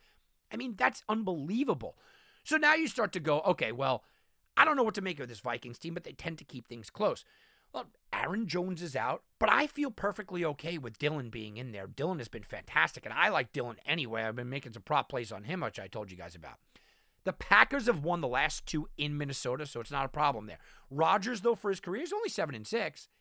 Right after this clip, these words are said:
I mean, this is a good battle between division rivals. I don't expect Rodgers to come out here and just absolutely light it up and, and fix everything, but it wouldn't shock me if he did.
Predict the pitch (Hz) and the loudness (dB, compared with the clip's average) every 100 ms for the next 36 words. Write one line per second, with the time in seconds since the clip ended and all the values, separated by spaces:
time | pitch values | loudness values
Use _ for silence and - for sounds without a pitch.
0 | _ _ 220 220 151 233 247 311 247 202 | _ _ -2 0 0 0 0 -2 -2 -6
1 | 120 151 160 190 131 156 139 139 139 - | -6 2 2 2 2 6 6 4 -2 -10
2 | - 147 - 131 117 104 127 143 151 117 | -12 -12 -10 -10 -8 -6 -6 -2 -2 0
3 | 120 117 113 113 - _ _ _ - 180 | 2 2 0 -6 -8 _ _ _ 6 8
4 | 220 208 208 196 - 190 156 156 170 165 | 8 4 2 -2 -2 -4 0 0 0 -2
5 | 147 151 151 147 147 147 147 143 120 117 | -10 -8 -6 -2 -2 -2 -6 -6 -12 -10
6 | 113 - - 143 131 131 139 139 110 117 | -12 -10 0 0 0 -8 -8 -10 -10 0
7 | 170 143 135 143 147 110 117 117 - 185 | 0 0 -2 -2 -2 -6 -10 -14 -8 -8
8 | - 143 131 135 143 _ _ 214 226 269 | -4 -4 -4 -6 -8 _ _ 4 6 0
9 | 240 - 208 - 170 135 120 104 123 101 | 0 -2 -2 -2 -10 -10 -14 -10 -10 -10